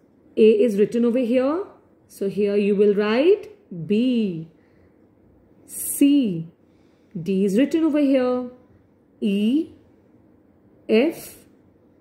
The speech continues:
G. So here you will write H. Very good. I. Yes.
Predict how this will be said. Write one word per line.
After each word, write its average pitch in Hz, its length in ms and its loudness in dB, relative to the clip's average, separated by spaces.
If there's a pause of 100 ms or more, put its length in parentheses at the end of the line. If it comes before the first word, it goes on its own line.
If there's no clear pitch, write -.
(160)
G. 214 540 0 (240)
So 214 200 -4
here 196 220 0
you 214 180 2
will 233 160 4
write 285 680 0 (460)
H. - 540 -4
Very 190 300 0
good. 220 420 -2 (600)
I. 196 520 0 (560)
Yes. 190 560 -4